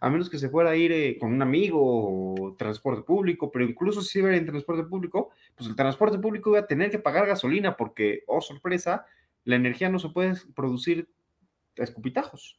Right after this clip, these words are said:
al parecer. Entonces, la, la forma en la que nos movemos implica gasolina, la forma en la que producimos implica gasolina,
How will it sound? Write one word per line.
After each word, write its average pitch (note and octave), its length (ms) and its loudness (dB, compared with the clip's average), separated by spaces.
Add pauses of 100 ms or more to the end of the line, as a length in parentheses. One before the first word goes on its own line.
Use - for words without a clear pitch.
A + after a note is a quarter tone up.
(100)
al A#2 120 -10
parecer. B2+ 420 -6 (540)
Entonces, B2 640 -6 (360)
la, G2+ 280 -2 (360)
la A#2+ 160 -2
forma G#3+ 340 4
en C#3 60 0
la A#2 80 0
que A#2+ 100 -4
nos A2 120 -4
movemos A2+ 360 -2
implica G#2+ 300 -6
gasolina, G#2+ 480 -2
la B2 80 -2
forma B2+ 180 -2
en B2+ 40 -2
la B2 80 -4
que A#2 60 -8
producimos C#3+ 560 -4
implica A2 300 -4
gasolina, G#2 560 -4